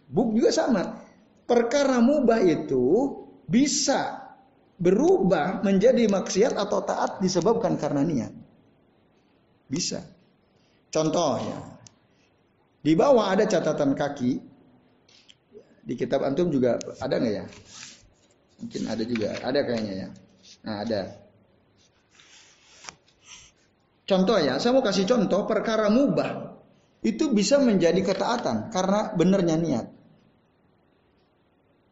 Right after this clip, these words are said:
Dalilnya mana? Yaitu hadis riwayat Imam Muslim dari Abi Dzar Al-Ghifari radhiyallahu anhu, hadis marfu ya.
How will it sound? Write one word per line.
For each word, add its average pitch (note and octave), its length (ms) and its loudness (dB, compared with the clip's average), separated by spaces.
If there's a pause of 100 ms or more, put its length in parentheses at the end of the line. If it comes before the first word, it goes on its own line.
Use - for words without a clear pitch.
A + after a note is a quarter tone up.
Dalilnya B3+ 400 4
mana? A3 400 2
Yaitu F3 320 2
hadis F#3 320 2
riwayat F#3+ 480 4
Imam F3 160 2
Muslim F3 400 2
dari F3 240 4
Abi D#3 320 4
Dzar F3+ 160 2
Al-Ghifari D#3+ 880 0
radhiyallahu C#3+ 560 0
anhu, C3 400 -6 (240)
hadis D#3 320 -6
marfu C3+ 400 -6
ya. B1+ 80 -18